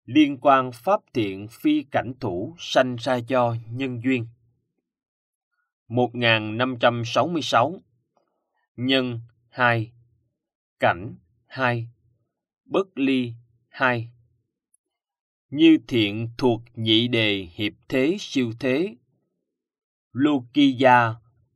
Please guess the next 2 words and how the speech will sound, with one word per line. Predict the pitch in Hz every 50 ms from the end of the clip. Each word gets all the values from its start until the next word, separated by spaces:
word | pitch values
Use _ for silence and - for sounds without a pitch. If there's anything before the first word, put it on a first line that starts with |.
| _ _
Lokuttara | - 127 151 151 143 131 - _ - - 311 147 - _ _ - 139 127 127 123 120 117 135 127 127 123 117 123 127
Duka, | 147 135 127 120 117 - 135 123 120 120 113 117